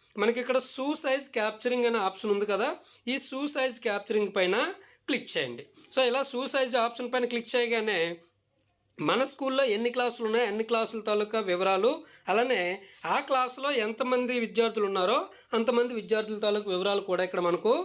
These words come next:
కనబడతాయి. ఇందులో మనం ఏ తరగతికి అయితే విద్యార్థుల యొక్క షూస్ని ఎంటర్ చేయాలనుకుంటున్నామో ఆ తరగతిని ఇక్కడ సెలెక్ట్ చేయండి.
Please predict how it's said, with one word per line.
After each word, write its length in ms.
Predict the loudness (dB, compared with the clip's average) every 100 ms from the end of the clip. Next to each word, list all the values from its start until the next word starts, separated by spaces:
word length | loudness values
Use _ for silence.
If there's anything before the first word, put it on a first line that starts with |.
| -6 -20 -4
కనబడతాయి. 520 | 0 2 0 -2 -10 -12 -8 -2
ఇందులో 300 | 2 2 2 -2 -4 -10 -4
మనం 200 | -2 0
ఏ 240 | 2 2
తరగతికి 480 | 2 0 0 -2 0
అయితే 380 | -2 0 0 0
విద్యార్థుల 500 | -2 -2 -2 0 0
యొక్క 220 | 0 0 -2 -2 -6 -12 -4
షూస్ని 380 | 0 0 2 2
ఎంటర్ 240 | 2 0
చేయాలనుకుంటున్నామో 720 | 2 2 0 0 2 2 4 2 0 -16 -2
ఆ 140 | 0
తరగతిని 440 | 2 0 0 0 -2
ఇక్కడ 280 | 0 0 2
సెలెక్ట్ 380 | 0 -2 -2 -2
చేయండి. 260 | -2 -10